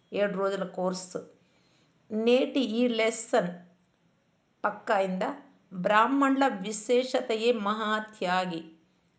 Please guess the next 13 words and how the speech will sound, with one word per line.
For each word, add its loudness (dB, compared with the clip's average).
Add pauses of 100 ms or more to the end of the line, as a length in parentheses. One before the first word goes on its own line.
(120)
త్యాగం 2
లేకుండా 0
భాగ్యాన్ని -2
పొందలేరు. -2 (760)
బ్రహ్మ 2
కుమారులు 2
మరియు 0
బ్రహ్మ -2
కుమారీలుగా 0
అయిపోయాము 0
కనుక -2
త్యాగం 0
జరిగినట్టే. -2